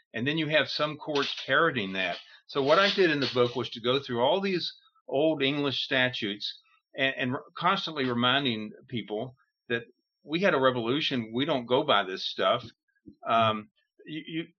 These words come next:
they had property qualifications for the right to bear arms,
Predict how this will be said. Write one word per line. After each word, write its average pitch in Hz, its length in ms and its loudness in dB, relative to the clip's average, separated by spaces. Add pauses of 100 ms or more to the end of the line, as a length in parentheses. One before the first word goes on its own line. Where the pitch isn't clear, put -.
(220)
they 151 180 2
had 143 560 0
property 170 420 4
qualifications 110 920 -2
for 117 180 -8
the 110 100 -6
right 113 240 2
to 117 80 -10
bear 101 260 0
arms, 90 420 -6